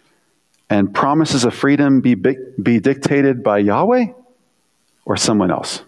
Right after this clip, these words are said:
Will it be dictated by Yahweh or Pharaoh or Moses or who? On what person are the promises of liberation a burden to fulfill?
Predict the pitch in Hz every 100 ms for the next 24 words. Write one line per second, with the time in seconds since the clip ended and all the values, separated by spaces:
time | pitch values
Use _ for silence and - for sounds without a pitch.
0 | _ _ _ _ _ _ _ _ _ _
1 | _ _ - 117 120 131 143 139 135 113
2 | 113 107 120 165 196 214 214 - - _
3 | _ _ _ - 113 - 170 170 208 220
4 | 214 - _ _ _ 110 104 156 202 240
5 | 220 - - _ - 131 233 175 - _
6 | _ _ _ _ _ _ _ - _ _
7 | _ _ _ _ _ 143 165 143 190 247
8 | 240 196 247 233 - 143 127 151 185 -
9 | - _ _ - - 160 151 - 190 226
10 | 233 196 180 175 160 - 147 127 185 180
11 | 170 165 196 - 156 139 143 - - -
12 | - 147 143 104 165 196 185 170 156 160
13 | 170 139 185 151 82 -